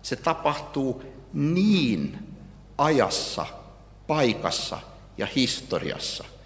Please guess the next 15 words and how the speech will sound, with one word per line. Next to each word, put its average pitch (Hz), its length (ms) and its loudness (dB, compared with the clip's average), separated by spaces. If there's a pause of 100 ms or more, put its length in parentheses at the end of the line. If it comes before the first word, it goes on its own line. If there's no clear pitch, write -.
(400)
että 131 240 2
meille 143 300 6
kerrotaan 107 600 0
kahden 147 600 0
raskaana 101 540 0
olevan 90 320 -2
naisen 90 440 -4
kohtaaminen - 920 -8
yksityiskohtaisesti. - 1300 -8 (880)
Me 160 220 6
emme 254 340 6
puhu 214 600 6
legendoja, 151 800 6 (340)
ei 233 200 8
myyttejä, 233 880 8